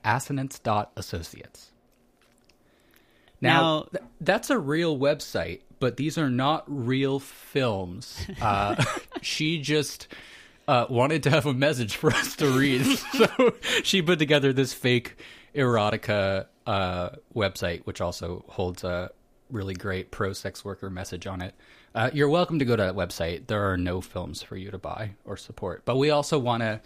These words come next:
Speaker 1: thank some other people that we know donated specifically because of our messages. Uh, at underscore Vera Vane, thank you so much. And also,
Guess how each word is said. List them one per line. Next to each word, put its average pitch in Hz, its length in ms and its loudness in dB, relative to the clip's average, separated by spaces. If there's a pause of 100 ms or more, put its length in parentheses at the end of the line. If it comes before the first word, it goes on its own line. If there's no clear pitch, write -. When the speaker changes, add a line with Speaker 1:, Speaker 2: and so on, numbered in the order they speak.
(360)
Speaker 1:
thank 143 240 0
some 151 160 -2
other 151 180 2
people 139 380 -2
that 117 160 0
we 117 140 0
know 110 480 0
donated 101 540 -4
specifically 104 520 -10
because 92 260 -10
of 90 100 -8
our 87 80 -4
messages. 131 600 -6 (340)
Uh, 90 220 -2 (100)
at 123 300 2
underscore 104 800 -4
Vera 147 280 -2
Vane, 120 360 -2
thank 107 260 -8
you 113 60 -8
so 104 180 -10
much. 110 500 -8
And 101 140 -6
also, 98 600 -4